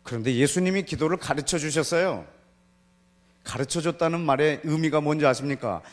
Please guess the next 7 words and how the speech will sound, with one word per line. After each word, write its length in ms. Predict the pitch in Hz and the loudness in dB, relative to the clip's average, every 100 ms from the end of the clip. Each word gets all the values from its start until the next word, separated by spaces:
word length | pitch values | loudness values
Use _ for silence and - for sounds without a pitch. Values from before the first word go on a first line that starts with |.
| - - | -20 -10
기도는 420 | - 135 123 110 | -2 0 0 0
배워야 340 | 123 110 127 | 2 6 6
한다는 340 | 123 117 113 110 | 6 2 0 0
말입니다. 480 | 101 92 90 78 73 - _ _ _ _ _ _ _ _ _ _ _ _ _ _ _ _ - | -2 -4 -6 -10 -14 -18 _ _ _ _ _ _ _ _ _ _ _ _ _ _ _ _ -8
기도는 380 | 135 127 135 113 | -2 0 0 0
배워야 380 | 123 123 139 | 2 4 4
합니다. 400 | 131 123 98 82 | 2 0 -2 -4